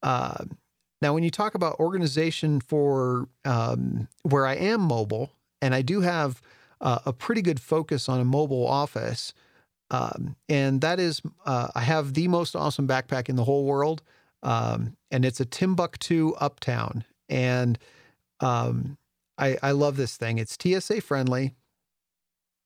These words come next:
So it has a laptop, uh, compartment that folds flat. And so you unzip it and it folds flat so that it can go through the, the X-ray. Um, it's well made. It's got a water bottle pocket or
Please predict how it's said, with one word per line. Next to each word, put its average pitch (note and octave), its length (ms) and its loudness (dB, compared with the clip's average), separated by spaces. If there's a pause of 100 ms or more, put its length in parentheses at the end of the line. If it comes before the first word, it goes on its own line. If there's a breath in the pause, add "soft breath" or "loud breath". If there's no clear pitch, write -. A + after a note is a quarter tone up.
(120)
So - 120 0
it C3+ 120 2
has C3+ 240 0
a C3+ 60 0
laptop, C#3+ 540 0 (480)
uh, A#2 280 -2 (240)
compartment C#3 560 0
that - 120 -4
folds D3 320 0
flat. B2 400 -2 (960 soft breath)
And B2+ 280 2
so - 120 -2
you B2+ 120 2
unzip C#3 400 2
it B2 100 -4
and A#2 100 0
it A#2 100 -4
folds C3 300 -2
flat A#2+ 340 -2
so B2 180 -2
that A#2+ 80 0
it - 100 -10
can C#3 140 -4
go C3 100 0
through B2 220 -2
the, A#2+ 320 0 (600)
the A#2+ 540 -2 (400)
X-ray. A#2+ 540 0 (640 soft breath)
Um, B2+ 340 0
it's - 220 -4
well C#3+ 220 2
made. E3+ 360 2
It's - 200 -8
got B2+ 160 -2
a A#2 100 -2
water C#3+ 320 0
bottle C3+ 280 0
pocket C3+ 560 -4
or G#2 340 0